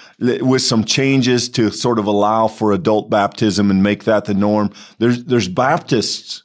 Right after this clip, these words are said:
contingents that make this their creedal statement. Um,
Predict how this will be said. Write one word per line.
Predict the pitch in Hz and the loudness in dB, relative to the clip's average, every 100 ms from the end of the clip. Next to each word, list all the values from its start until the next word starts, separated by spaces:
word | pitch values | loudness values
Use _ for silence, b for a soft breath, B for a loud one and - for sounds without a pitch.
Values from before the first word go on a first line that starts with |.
| _ | _
contingents | - 113 113 110 95 90 80 - - b b - | -4 -2 0 -2 -2 -4 -8 -12 -16 b b 0
that | 123 117 | 2 4
make | 113 127 - | 2 0 -2
this | 107 120 - | 0 0 0
their | 107 110 | 0 0
creedal | 104 - 113 107 98 | 0 0 0 2 0
statement. | - 104 87 82 82 - B B B - | -2 -2 -2 -4 -10 -12 B B B -4
Um, | 117 107 101 | 0 0 -2